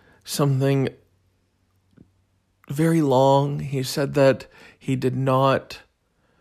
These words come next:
learn things for years at a time. He would go right to the top, learn the principle, and start applying it because he had the safety net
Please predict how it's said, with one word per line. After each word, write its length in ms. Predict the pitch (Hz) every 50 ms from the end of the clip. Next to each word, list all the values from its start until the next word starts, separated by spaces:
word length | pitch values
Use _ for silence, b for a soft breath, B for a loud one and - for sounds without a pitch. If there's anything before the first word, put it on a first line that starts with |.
| _ _ _ _ _
learn 360 | - 143 147 151 147 147 165 151
things 480 | - 160 151 151 151 151 151 139 -
for 160 | - - 139
years 380 | 135 131 131 135 135 135 127 127
at 100 | 123 123
a 40 | 127
time. 580 | - - - 151 151 170 175 165 170 175 170
He 160 | 151 139 135 131
would 260 | 131 127 127 131 127 b b b b b b b b b b b b b b b b _ -
go 140 | 139 143 139
right 260 | 135 135 143 147 -
to 80 | - 143
the 100 | 131 -
top, 420 | - - 151 175 196 220 208 -
learn 340 | 127 123 139 143 151 165 160
the 80 | 151 143
principle, 680 | - 175 180 180 - 190 180 185 180 196 196 196 - _ _ _ _ _ _ _ _ _ _ _ _ _ _ _ B B B B B B B B B B B B B B
and 680 | - 127 131 135 135 135 135 135 135 135 127 - - - _ _ _ _ _ _ _ _ _ _ _ _ _ _ _ _ _ _ _ _ _ _ _ _ _ _
start 340 | - - - 165 160 160 165
applying 640 | 160 - - - 143 143 135 127 127 107 - 120
it 160 | 127 - -
because 320 | - - - - 131 131 -
he 120 | - 143
had 140 | 139 139 -
the 80 | 135 135
safety 440 | - - 151 156 151 151 - 123
net 400 | 127 120 120 127 151 - - -